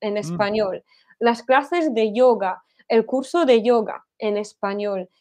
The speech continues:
Speaker 1: todo, ¿no? Entonces, también cuando vives estas experiencias, eh, en este
Speaker 2: Claro.
Speaker 1: idioma,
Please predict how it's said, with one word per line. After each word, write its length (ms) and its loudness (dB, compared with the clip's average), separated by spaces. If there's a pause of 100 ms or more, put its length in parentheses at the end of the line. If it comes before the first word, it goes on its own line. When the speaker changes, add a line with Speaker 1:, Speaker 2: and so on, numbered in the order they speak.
(320)
Speaker 1:
todo, 420 2 (260)
¿no? 220 -4
Entonces, 540 -4
también 440 -2 (600)
cuando 400 4
vives 380 0
estas 300 -6
experiencias, 1120 -8 (440)
eh, 340 -6 (160)
en 180 4
este 180 0
Speaker 2:
Claro. 180 0
Speaker 1:
idioma, 600 -2